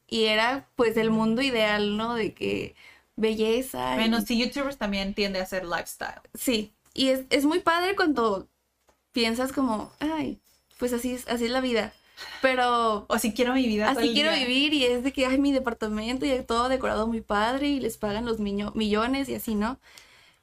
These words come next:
Speaker 1: Y luego llegan como una generación de influencers, por ejemplo,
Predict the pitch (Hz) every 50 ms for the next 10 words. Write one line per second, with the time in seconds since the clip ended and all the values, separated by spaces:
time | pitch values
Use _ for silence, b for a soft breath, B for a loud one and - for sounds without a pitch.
0 | B _ - 277 277 277 269 269 277 294 311 311 - - _ _ - 214 214 247
1 | 247 247 262 277 285 277 - 302 285 254 233 226 220 220 220 226 240 240 254 254
2 | 262 262 254 240 - - - _ _ _ _ - - 247 247 240 220 214 208 208
3 | 226 269 - 254 226 214 214 - 269 262 - 220 226 220 208 208 214 214 208 202